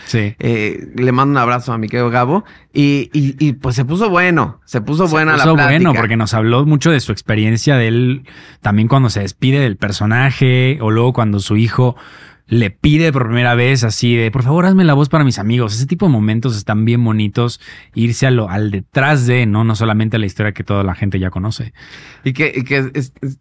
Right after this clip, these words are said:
Speaker 2: digo, está padre porque, pues, ha-, has impactado a tanta gente con tu voz, ¿no? Que de
Speaker 1: Ujú.
Speaker 2: repente, pues, es
Speaker 1: Qué
Speaker 2: como
Speaker 1: fuerte.
Speaker 2: Mario Castañeda con Goku, ¿no? O sea, eh, él donde se presente, donde hable, donde diga, es, es Goku, güey. O sea
Speaker 1: Es muy loco cómo una voz te puede,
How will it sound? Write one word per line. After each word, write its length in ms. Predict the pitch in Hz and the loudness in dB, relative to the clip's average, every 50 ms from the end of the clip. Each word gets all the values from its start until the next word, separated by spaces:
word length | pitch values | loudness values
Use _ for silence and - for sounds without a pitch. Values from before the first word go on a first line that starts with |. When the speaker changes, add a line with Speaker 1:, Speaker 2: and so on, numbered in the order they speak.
| - 117 - | -14 -12 -4
Speaker 2:
digo, 340 | - 165 160 165 165 151 - | -2 -2 0 0 0 -2 -2
está 380 | - 143 127 - 170 160 165 - | -2 -4 -4 -2 -4 -6 -4 -2
padre 340 | 175 160 160 165 170 190 180 | 0 0 2 2 0 -2 -2
porque, 320 | 170 139 123 117 117 110 | -2 -4 -4 -4 -6 -8
pues, 320 | - - 117 113 113 - | -8 -8 -8 -8 -6 -8
ha-, 540 | 120 - - 117 120 117 110 98 - - 131 | -8 -4 -2 -2 0 0 -2 -2 -2 -2 -2
has 200 | 135 131 131 - | -2 -2 -2 -2
impactado 580 | 160 143 131 - 117 110 - - 127 135 139 131 | -2 -2 0 -2 -4 -4 -2 -2 -2 0 0 0
a 120 | 131 131 | -2 -2
tanta 340 | - 131 127 127 127 131 123 | -2 -2 -2 -2 -2 -4 -6
gente 460 | - - 127 127 127 123 127 131 127 | -4 -2 -2 0 0 0 -2 -4 -4
con 180 | 131 120 107 101 | -2 -4 -4 -2
tu 140 | 123 113 110 | -2 -2 -2
voz, 360 | 120 123 131 160 196 - - | 0 0 0 0 -2 -2 -2
¿no? 220 | 120 113 139 117 | -2 -2 0 0
Que 80 | 107 107 | 2 2
de 60 | 110 | 2
Speaker 1:
Ujú. 80 | 110 107 | 0 0
Speaker 2:
repente, 500 | 110 107 - 123 123 120 117 - 139 127 | -2 -4 -4 -4 -4 -2 -2 -2 -4 -4
pues, 180 | 110 - 117 113 | -4 -6 -6 -6
es 40 | |
Speaker 1:
Qué 60 | 110 117 | -4 -4
Speaker 2:
como 140 | 151 143 | -4 -2
Speaker 1:
fuerte. 120 | 135 123 127 | -2 0 0
Speaker 2:
Mario 200 | 131 135 143 - | 0 0 0 -2
Castañeda 580 | 131 120 - - 117 113 123 131 135 135 127 | -4 -4 -4 -2 -2 -2 0 0 0 -2 -2
con 160 | - 113 110 110 | -4 -4 -4 -2
Goku, 380 | 110 104 - 135 143 143 135 107 | -4 -4 -2 -2 -2 0 0 -2
¿no? 160 | 101 110 135 | -2 -2 -4
O 60 | 147 123 | -4 -4
sea, 320 | 113 120 117 117 117 117 - - - - - - - _ - | -4 -2 -2 -2 -2 -4 -6 -12 -20 -20 -20 -20 -20 _ -6
eh, 440 | - 123 120 120 120 - - 131 | -4 -2 -2 -2 -4 -2 -2 -2
él 180 | 135 143 147 151 | -2 0 0 0
donde 240 | 156 156 151 139 135 | 0 0 0 0 0
se 160 | 131 143 127 | -2 -2 -2
presente, 720 | 131 - 120 120 - - 143 143 143 131 160 156 156 151 | -2 -2 -4 -2 0 0 0 0 0 0 0 0 0 0
donde 320 | 143 139 135 131 123 127 123 | 0 0 0 0 2 2 2
hable, 280 | 127 135 139 156 151 | 2 2 2 0 0
donde 220 | 147 139 131 120 120 | 2 2 0 0 0
diga, 300 | 127 127 135 143 151 139 | 0 0 0 0 0 0
es, 240 | 131 127 127 - - | -2 -2 -4 -4 -4
es 160 | 131 127 127 | -2 0 0
Goku, 440 | 135 160 139 - 156 165 190 185 139 | 0 0 0 2 2 2 2 2 0
güey. 180 | 113 82 78 | -4 -8 -8
O 40 | 110 | -6
sea 500 | 110 131 131 127 123 120 120 113 107 107 | -2 -2 0 2 2 2 2 0 0 0
Speaker 1:
Es 80 | 104 120 | 2 2
muy 180 | 127 131 131 123 | 2 4 4 4
loco 380 | 120 120 123 120 - 120 101 | 2 2 0 0 -2 -2 -2
cómo 260 | - 117 127 131 131 | 0 0 2 2 0
una 260 | 113 107 123 127 123 120 | 0 0 2 2 2 2
voz 260 | 117 117 117 113 - | 0 0 -2 -2 -4
te 80 | 127 | -4
puede, 360 | 110 - 113 110 110 110 110 | -4 -2 -2 0 0 -2 -4